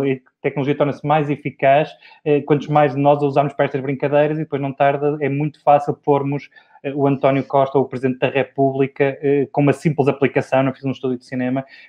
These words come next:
com uma simples aplicação a dizer o que quer que seja, isto espalha-se pelas redes sociais, como, não só muito rapidamente, como depois, que era o que eu estava a dizer há pouco, é, é difícil saber em,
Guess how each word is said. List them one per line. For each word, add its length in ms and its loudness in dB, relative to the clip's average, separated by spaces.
com 80 -2
uma 80 4
simples 240 0
aplicação 560 2
a 20 2
dizer 240 2
o 40 2
que 60 -16
quer 140 0
que 80 -18
seja, 280 2
isto 200 -4
espalha-se 420 0
pelas 160 -2
redes 200 -4
sociais, 580 -2
como, 440 -2
não 340 2
só 160 0
muito 240 2
rapidamente, 600 2
como 120 -2
depois, 480 0
que 60 2
era 160 4
o 600 -6
que 60 -8
eu 40 2
estava 180 0
a 40 0
dizer 140 0
há 80 4
pouco, 260 -2
é, 340 2
é 40 2
difícil 400 0
saber 240 0
em, 260 -4